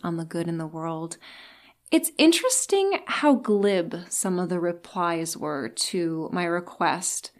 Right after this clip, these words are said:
for kind things that have been done for people.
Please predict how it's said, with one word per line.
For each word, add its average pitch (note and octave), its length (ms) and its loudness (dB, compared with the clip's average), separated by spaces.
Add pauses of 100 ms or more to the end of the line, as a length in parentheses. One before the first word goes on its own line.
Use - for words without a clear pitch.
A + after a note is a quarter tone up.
(500)
for G3+ 160 4
kind F3 360 -2
things E3+ 500 -4
that E3 160 -2
have E3 180 -8
been D#3+ 160 -4
done D#3+ 460 -4
for - 180 -8
people. D#3+ 440 -6